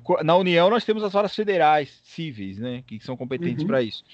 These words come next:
Speaker 1: Aí você vê as pessoas falando, pessoas que nem atuam nessa área, sabe? Pessoas que são
Speaker 2: Uhum.
Speaker 1: juízes, por exemplo, que são de vara, é, eu não vou falar vara específica, né, senão vou dar muita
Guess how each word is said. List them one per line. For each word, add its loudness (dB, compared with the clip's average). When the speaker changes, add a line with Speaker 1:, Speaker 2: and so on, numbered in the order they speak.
Speaker 1:
Aí 4
você 6
vê 4
as 2
pessoas -4
falando, 2
pessoas -4
que -6
nem 0
atuam 0
nessa -4
área, 0
sabe? -2
Pessoas -8
que -20
são -4
Speaker 2:
Uhum. -16
Speaker 1:
juízes, 0
por 0
exemplo, -2
que -14
são -4
de -10
vara, 4
é, 0
eu -4
não -8
vou -4
falar 2
vara 0
específica, -12
né, -6
senão -10
vou -12
dar 0
muita -6